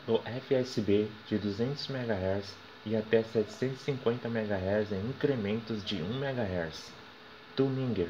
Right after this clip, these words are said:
da frequência de P C Express de cem megahertz e até cento e trinta e um megahertz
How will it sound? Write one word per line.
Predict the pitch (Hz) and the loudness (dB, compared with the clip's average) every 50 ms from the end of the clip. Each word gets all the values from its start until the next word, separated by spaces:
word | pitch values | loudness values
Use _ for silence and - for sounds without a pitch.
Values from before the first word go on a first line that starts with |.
| 85 85 | 0 0
da | 95 110 | 0 0
frequência | - - 123 123 - - 120 123 127 123 - 110 | 2 2 -2 0 2 2 0 0 0 -2 -4 -2
de | 110 110 | -2 -2
P | - - 127 127 | 0 0 0 0
C | 127 - 131 123 | 0 0 0 0
Express | 120 117 - - - - 101 98 101 101 98 - | 0 -2 -6 -10 0 2 4 4 4 2 0 -4
de | 104 | -6
cem | 95 - - 120 131 139 | -8 -4 -4 -2 -2 -2
megahertz | 139 135 127 120 107 107 101 95 95 92 95 104 - - - - - - - - - - | -4 -2 0 4 4 4 4 4 2 2 2 2 -2 -6 -14 -16 -16 -16 -16 -16 -4 2
e | 107 110 113 | 4 6 6
até | 113 113 113 107 | 6 4 2 0
cento | 107 107 - - 131 131 - 131 | 0 0 0 -2 -2 -2 -2 -6
e | |
trinta | 127 123 127 - 127 | -4 -4 -2 0 2
e | 113 107 | 2 2
um | 107 107 | 2 2
megahertz | 107 104 101 95 98 92 90 90 90 92 98 101 98 | 2 2 0 0 0 0 4 6 6 6 6 4 -2